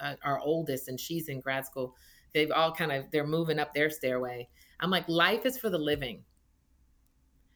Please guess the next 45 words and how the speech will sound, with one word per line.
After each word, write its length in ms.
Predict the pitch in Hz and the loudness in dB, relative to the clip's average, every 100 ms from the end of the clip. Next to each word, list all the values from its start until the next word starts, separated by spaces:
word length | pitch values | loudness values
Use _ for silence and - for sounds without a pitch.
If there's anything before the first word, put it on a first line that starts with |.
| _ - | _ 0
So, 540 | 170 156 151 151 151 | 4 4 2 -4 -10
you 120 | - 170 | -6 -2
know, 100 | 156 | -2
time 320 | - 233 226 | 2 2 4
out 340 | 196 175 - | 2 2 -2
for, 480 | 165 151 147 147 143 _ _ - 185 - | 0 2 2 -2 -8 _ _ -18 -18 -12
for 320 | - 160 143 - | -2 -2 -4 -8
living 400 | 156 185 190 170 | 0 2 2 0
a 60 | 147 | 0
dress 300 | 147 156 156 | 0 -2 -2
rehearsal. 600 | 139 123 - 76 135 - _ _ | -4 -6 -6 -10 -10 -16 _ _
Like, 180 | - 147 | -8 -4
we 80 | 170 | -4
can't 340 | 165 208 214 208 | -2 0 0 -2
keep 160 | 185 | -4
living 260 | 165 170 165 | -2 0 0
a 40 | |
dress 260 | 147 170 175 | 0 -2 -2
rehearsal. 340 | 151 147 139 | -4 -4 -4
We 60 | 143 | -2
have 140 | 151 | -2
to 80 | 147 | -2
live 200 | 139 147 | -4 -2
our 120 | 147 127 | -2 0
lives. 560 | 135 147 135 117 - | 0 0 -2 -4 -10
And 160 | 147 139 | -10 -6
so 320 | 156 147 143 - - - | -2 -2 -4 -10 -18 -4
we're 100 | 160 | 0
not 180 | 156 160 | 0 0
gonna 140 | 175 | -2
get 120 | 165 | 0
everything 380 | 160 160 160 143 | 0 0 -4 -2
right. 320 | 175 208 208 | 2 2 0
We're 80 | 208 | -4
gonna 120 | 147 139 | -6 -4
make 180 | 143 | -6
some 140 | 143 143 | -6 -10
mistakes, 540 | 139 - 196 190 - _ _ _ _ _ - | -8 -2 -2 -2 -10 _ _ _ _ _ -2
but 100 | 165 | 0
we're 80 | |
gonna 180 | 190 165 | 2 0
try, 540 | - 143 131 120 - - _ _ - | -2 -2 0 -2 -8 -16 _ _ -8
and 100 | 147 | -6
we're 80 | 143 | -2
gonna 380 | 151 147 139 | -2 -2 -6